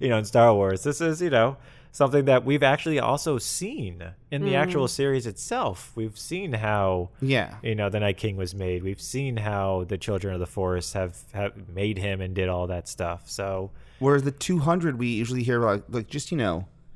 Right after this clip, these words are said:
Speaker 3: fables and
Speaker 1: yeah, snipple-, snippets and stuff like that.
Speaker 3: Like,
Speaker 1: So
Speaker 3: duh, that's the more interesting one.
Speaker 1: yeah.
Speaker 2: I, I was hoping they would follow through with the, um, Duck and Egg series.
Speaker 1: Oh man, I would love that.
Speaker 2: That seems so much like, that seems really cool.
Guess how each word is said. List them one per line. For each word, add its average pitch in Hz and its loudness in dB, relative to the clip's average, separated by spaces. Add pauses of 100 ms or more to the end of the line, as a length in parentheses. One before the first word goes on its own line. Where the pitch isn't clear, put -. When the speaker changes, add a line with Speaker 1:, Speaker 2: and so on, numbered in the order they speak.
(120)
Speaker 3:
fables 131 4
and 104 -2
Speaker 1:
yeah, 113 2
snipple-, 104 -4
snippets 117 -2
and 98 -8
stuff 95 -8
like 92 -10
that. - -4
Speaker 3:
Like, 165 2
Speaker 1:
So 104 0
Speaker 3:
duh, 240 6
that's 196 4
the 185 0
more 156 2
interesting 120 0
one. 85 -4
Speaker 1:
yeah. 98 -4
Speaker 2:
I, - -10
I - -4
was 196 -8
hoping 254 -4
they 196 -2
would 180 -4
follow 180 0
through 185 -2
with 180 -4
the, 170 -2
um, 170 -4
Duck 180 -2
and 165 -4
Egg 165 -8
series. 226 -6
Speaker 1:
Oh 123 2
man, 104 -4 (100)
I 127 6
would 113 2
love 98 0
that. 98 0
Speaker 2:
That 190 4
seems 226 0
so - -2
much 180 -2
like, 180 -2 (200)
that 254 0
seems 240 0
really 170 -2
cool. - -8